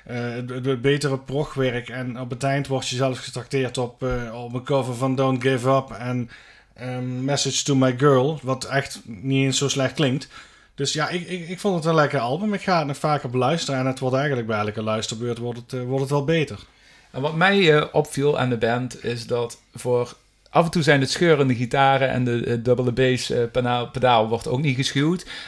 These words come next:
Speaker 2: Maar dan is eigenlijk de zang opvallend ingetogen.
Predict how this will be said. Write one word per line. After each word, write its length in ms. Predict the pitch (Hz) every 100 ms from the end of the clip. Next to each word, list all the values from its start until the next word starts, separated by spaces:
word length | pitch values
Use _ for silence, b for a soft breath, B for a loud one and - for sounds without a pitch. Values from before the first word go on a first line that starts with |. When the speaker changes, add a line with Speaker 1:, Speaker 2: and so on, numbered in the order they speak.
| B
Speaker 2:
Maar 140 | 151 160
dan 100 | 160
is 80 |
eigenlijk 340 | - 185 143 -
de 80 | 123
zang 600 | - 185 185 175 190 196
opvallend 680 | - - - 175 151 139 - -
ingetogen. 720 | 208 143 131 120 107 101